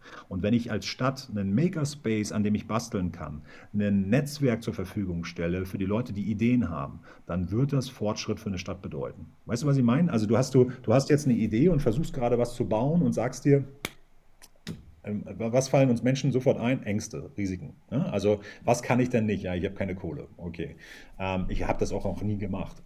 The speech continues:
Hm, okay. Ähm, was, was gibt's noch? Ja, ich weiß auch gar nicht, wo ich das machen kann. Okay, na dann lass ich's besser. So. Und wenn jetzt, was, wie kannst du das natschen, wie kannst du das stimulieren,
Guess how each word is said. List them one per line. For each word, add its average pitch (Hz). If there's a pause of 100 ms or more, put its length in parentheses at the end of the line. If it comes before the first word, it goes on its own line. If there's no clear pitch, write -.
Hm, 90
okay. 85 (1300)
Ähm, 113
was, -
was 110
gibt's 120
noch? 131
Ja, 117
ich 117
weiß 123
auch 117
gar 113
nicht, 104
wo 156
ich 151
das 92
machen 78
kann. - (400)
Okay, 104 (260)
na 107
dann 101 (140)
lass 87
ich's 80
besser. - (160)
So. - (240)
Und 92
wenn 98
jetzt, -
was, 110
wie 139
kannst 131
du -
das 101
natschen, 123
wie 170
kannst 120
du 113
das 101
stimulieren, 120